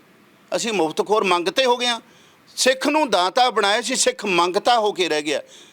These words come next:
ਜਦੋਂ ਮੰਗਤਾ ਹੋ ਕੇ ਰਹਿ ਗਿਆ, ਫਿਰ ਇਹੋ ਜਿਹਿਆਂ ਨੇ ਸਾਡੀਆਂ ਧੀਆਂ ਨਾਲ ਬਲਾਤਕਾਰ ਹੀ ਕਰਨੇ ਆ, ਇਹਨਾਂ ਨੇ ਸਾਡੇ ਫਿਰ ਭੂਤ ਹੀ ਕੱਢਣੇ ਆ, ਇਹਨਾਂ ਨੇ ਸਾਡਾ ਮਜ਼ਾਕ ਹੀ ਉਡਾਉਣਾ ਹੈ। ਇਹੀ ਕਾਰਨ ਹੈ ਨਾ। ਜਿਵੇਂ, ਅ, ਸਿੱਖ ਧਰਮ ਦੀ ਗੁਰੂ ਗ੍ਰੰਥ ਸਾਹਿਬ ਦੀ ਬਾਣੀ ਹੈ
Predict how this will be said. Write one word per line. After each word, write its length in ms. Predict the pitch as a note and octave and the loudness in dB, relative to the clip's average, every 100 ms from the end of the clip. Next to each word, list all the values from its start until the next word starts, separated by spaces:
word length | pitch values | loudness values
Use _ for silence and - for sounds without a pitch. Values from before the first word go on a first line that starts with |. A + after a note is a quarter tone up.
| _ _ _ D3+ | _ _ _ 0
ਜਦੋਂ 200 | A3+ B3+ | 2 4
ਮੰਗਤਾ 420 | A3+ A#3+ B3 C4 | 2 2 2 2
ਹੋ 120 | A#3 | 2
ਕੇ 120 | A3+ | 2
ਰਹਿ 100 | A3 | 2
ਗਿਆ, 120 | G#3+ | 0
ਫਿਰ 120 | F#3+ G#3 | 0 2
ਇਹੋ 180 | G3+ | 2
ਜਿਹਿਆਂ 160 | G#3 A3 | 2 0
ਨੇ 80 | G#3+ | 0
ਸਾਡੀਆਂ 400 | F3+ F3+ G3 G3+ | 0 0 -2 -4
ਧੀਆਂ 540 | G#3 E3+ D#3 F#3+ F#3 D#3 _ _ - | -2 -2 0 -2 -4 -8 _ _ -6
ਨਾਲ 180 | F3+ G3 | -2 -2
ਬਲਾਤਕਾਰ 500 | D#3+ D#3 D#3+ F#3 F#3+ | 0 0 0 -2 -2
ਹੀ 60 | |
ਕਰਨੇ 400 | G3+ F3+ E3+ E3 | 0 -2 0 -2
ਆ, 120 | G3 A3+ _ _ _ _ _ _ _ - | -2 -6 _ _ _ _ _ _ _ -4
ਇਹਨਾਂ 200 | G#3 A#3 | 0 0
ਨੇ 60 | G3+ | 0
ਸਾਡੇ 260 | G3 G3 | 0 2
ਫਿਰ 120 | G#3 | 0
ਭੂਤ 300 | G#3 G#3+ F3 | -2 -2 0
ਹੀ 80 | F#3 | 2
ਕੱਢਣੇ 400 | F#3 G3+ A3 G#3 | 0 0 0 -2
ਆ, 160 | G3 G3+ - _ _ _ _ _ _ _ _ - | -4 -8 -20 _ _ _ _ _ _ _ _ -2
ਇਹਨਾਂ 220 | A3 A#3+ | 0 0
ਨੇ 60 | |
ਸਾਡਾ 300 | G3+ G3 G3 | 0 0 0
ਮਜ਼ਾਕ 380 | G#3 F3 F3 F#3 | 0 0 0 0
ਹੀ 80 | A3 | -2
ਉਡਾਉਣਾ 320 | G#3 G3 F#3+ | -2 0 -2
ਹੈ। 80 | A3+ - _ _ _ _ _ - - - | -6 -14 _ _ _ _ _ -20 -20 -6
ਇਹੀ 220 | F#3 A3 | -4 -2
ਕਾਰਨ 300 | A3 F3+ D3+ | 0 -2 -2
ਹੈ 60 | B2 | -6
ਨਾ। 400 | A2+ B3+ C4+ A#2 - | -2 -2 -2 -6 -4
ਜਿਵੇਂ, 440 | F#3+ A3 A3+ A3+ | -2 0 -2 -4
ਅ, 360 | - D#3+ F#3+ F3 | -6 -2 0 0
ਸਿੱਖ 400 | - G3+ - A#3 | 0 -2 -2 -2
ਧਰਮ 260 | G3+ D#3 | -2 0
ਦੀ 100 | E3 | -2
ਗੁਰੂ 220 | E3 F3 | 0 0
ਗ੍ਰੰਥ 220 | F#3 F3+ F3 | 2 0 0
ਸਾਹਿਬ 220 | F#3+ F#3 | 0 0
ਦੀ 100 | G3+ | 0
ਬਾਣੀ 440 | D#3+ D#3 D3+ D3+ | 0 0 2 0
ਹੈ 100 | B2+ | -2